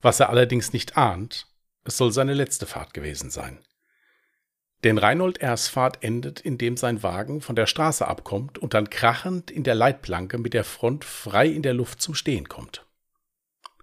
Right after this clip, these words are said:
Später wird ein Zeuge aussagen, dass er einen jungen Mann gesehen habe, der sich im Laufschritt von dem verunfallten Fahrzeug entfernt habe.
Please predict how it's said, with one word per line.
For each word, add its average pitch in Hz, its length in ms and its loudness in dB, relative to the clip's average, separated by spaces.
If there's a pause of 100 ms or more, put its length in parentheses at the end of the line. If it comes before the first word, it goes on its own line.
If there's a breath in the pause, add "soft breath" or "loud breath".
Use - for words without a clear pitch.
(400 soft breath)
Später 135 720 2
wird 131 140 0
ein 135 120 4
Zeuge 135 340 2
aussagen, 123 600 0
dass 123 180 0
er - 120 0
einen 127 160 0
jungen 127 260 0
Mann 170 240 0
gesehen 87 380 -6
habe, 85 360 -8 (380 loud breath)
der 104 140 2
sich 101 180 -4
im 107 120 2
Laufschritt 110 520 4
von 135 180 0
dem 120 100 4
verunfallten 120 640 -2
Fahrzeug 113 500 0
entfernt 139 440 -4
habe. 78 300 -10